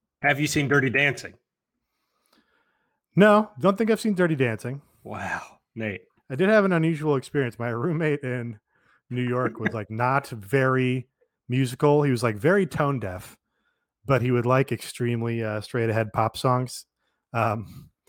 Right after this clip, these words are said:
Speaker 2: so he introduced me to Let's Hear It for the Boys off the Dirty Dancing soundtrack and would play that a lot. I was just like, "What a strange song for somebody to really be into."
Speaker 1: <laughs>
Speaker 2: And then we went, we went out to the, a club one time and the D J played Let's Hear It for the Boys and we just fucking lost our shit.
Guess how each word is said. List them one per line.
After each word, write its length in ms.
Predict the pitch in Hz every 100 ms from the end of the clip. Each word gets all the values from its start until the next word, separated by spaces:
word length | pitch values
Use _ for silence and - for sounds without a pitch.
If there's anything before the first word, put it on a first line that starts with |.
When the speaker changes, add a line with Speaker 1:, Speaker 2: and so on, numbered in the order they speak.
| _ _ _
Speaker 2:
so 120 | - 151
he 80 |
introduced 500 | 196 196 160 160 - 151
me 200 | 147 139
to 460 | 143 127 120 107 113 _ -
Let's 200 | 143 -
Hear 140 | 147
It 80 | 147
for 100 | 160
the 80 | 131
Boys 520 | 123 131 180 - - -
off 220 | 113 113
the 100 | 117
Dirty 240 | 110 120 113
Dancing 320 | 120 117 104
soundtrack 480 | 117 120 110 90 90 _ _ _ _ _ _ _ _
and 100 | 120
would 160 | 113 101
play 180 | 131 120
that 200 | 120 113
a 40 |
lot. 280 | 101 95 98 _ _ _ _ _ _ -
I 40 |
was 80 | 131
just 160 | 123 131
like, 200 | 113 -
"What 200 | 117 175
a 100 | 247
strange 560 | - - 117 123 185 139
song 480 | - 113 151 107 98
for 120 | 107
somebody 280 | 120 123 127
to 100 | 110
really 260 | 110 156 123
be 160 | 123 107
into." 420 | 147 - 95 - 349
Speaker 1:
<laughs> 20 | 359 - 359 - - - 220
Speaker 2:
And 120 | 117
then 100 | 143
we 100 | 139
went, 240 | 147 151
we 140 | 135 135
went 160 | 147
out 140 | 170 160
to 80 | 151
the, 160 | 135
a 60 | 123
club 340 | - 147 139
one 180 | 120 113
time 360 | 113 110 110 113
and 40 |
the 80 | 113
D 180 | 120 135
J 200 | 143 120
played 240 | 143 127
Let's 220 | 127 127
Hear 200 | - 123
It 40 | 123
for 100 | 135
the 100 | 104
Boys 400 | 107 120 104 107
and 80 | 98
we 160 | 98
just 180 | 104 -
fucking 260 | 131 123 110
lost 340 | 110 120 -
our 140 | 101
shit. 340 | 104 - 113